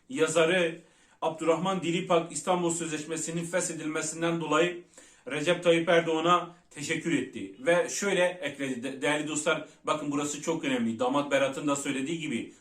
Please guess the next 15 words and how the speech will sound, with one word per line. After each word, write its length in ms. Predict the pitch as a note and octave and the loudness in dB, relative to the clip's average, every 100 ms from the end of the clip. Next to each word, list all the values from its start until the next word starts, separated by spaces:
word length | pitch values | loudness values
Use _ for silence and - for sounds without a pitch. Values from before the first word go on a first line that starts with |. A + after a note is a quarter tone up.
| _ | _
burası 300 | E3+ E3+ - | 2 2 2
çok 220 | F3+ E3 | 0 0
önemli 300 | C3+ A#2 A#2 | 0 0 0
dostlar. 400 | D3 D3 G#2 - - _ _ _ _ _ - - - | -2 -2 -4 -6 -16 _ _ _ _ _ -20 -14 0
Arkadaşlar, 640 | D#3+ F3+ F#3 - F3+ E3 - - _ _ _ _ _ _ - | 2 2 0 4 4 2 -2 -18 _ _ _ _ _ _ -4
Abdurrahman 560 | C#3+ D#3+ D#3+ E3 F#3 | -2 0 0 2 0
Dilipak, 500 | E3+ E3 F3+ E3 D#3+ - | 0 0 4 2 2 -6
e, 280 | D3+ C#3 - | -4 -4 -4
teşekkür 420 | D#3 D#3+ D#3+ F#3 | -6 -4 -2 0
ederken 520 | E3+ F#3+ F#3+ F#3 - - | 0 0 0 -2 -4 -12
şunu 300 | - F3 F#3+ | -4 -2 4
da 60 | F3 | 6
ekliyor. 440 | D#3+ C#3+ C#3+ - - - _ - _ - B2 | 6 2 0 0 -4 -18 _ -20 _ -4 0
Daha 240 | D#3+ G3+ | 4 4
sırada, 840 | - E3+ E3 E3 F#3 F3 E3+ - | 4 6 6 8 10 8 6 -4